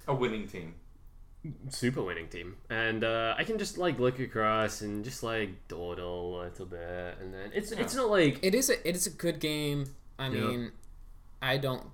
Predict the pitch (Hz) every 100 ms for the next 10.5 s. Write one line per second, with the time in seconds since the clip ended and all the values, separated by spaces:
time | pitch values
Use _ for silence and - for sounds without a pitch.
0 | - - - - 135 123 123 127 117 113
1 | 113 113 113 120 104 107 107 95 - 104
2 | 87 - - - - - - - 107 117
3 | - - 151 185 175 - - 135 147 147
4 | 151 165 170 277 - 110 87 - - 117
5 | 117 117 - 127 131 151 151 180 131 -
6 | 110 120 117 - - - 107 135 135 151
7 | 139 135 147 139 143 185 185 135 110 98
8 | 117 113 - 151 143 135 165 139 98 87
9 | - - 113 127 - - - - - -
10 | - 185 156 120 104